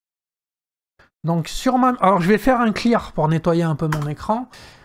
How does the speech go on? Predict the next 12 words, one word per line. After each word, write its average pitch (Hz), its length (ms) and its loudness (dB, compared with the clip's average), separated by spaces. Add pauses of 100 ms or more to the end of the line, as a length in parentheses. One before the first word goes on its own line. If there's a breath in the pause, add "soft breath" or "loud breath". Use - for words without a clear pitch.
(200 loud breath)
Donc 208 240 2
là, 277 320 6
je 208 100 0
vais 208 160 4
faire 240 380 4
un 156 320 4
V 175 220 2
I 247 280 4
M 175 380 2 (380)
docker 214 720 2 (100)
tiret 175 500 0
compose 190 680 2